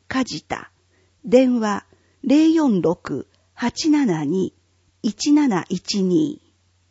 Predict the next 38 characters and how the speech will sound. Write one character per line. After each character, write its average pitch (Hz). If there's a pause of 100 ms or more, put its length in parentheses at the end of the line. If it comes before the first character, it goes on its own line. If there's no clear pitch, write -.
(1300)
逗 262
子 180
大 294
工 302
合 277
唱 269
団 240
員 156
募 180
集。 160 (720)
十 254
二 311
月 285
二 285
十 180
七 -
日 226
日 208
曜 220
の 160 (260)
演 311
奏 285
会 160
に 156
向 165
け 170
て、 - (720)
七 -
月 294
か 185
ら 185 (280)
平 302
日 254
十 262
八 277
時 208
か 151
ら 143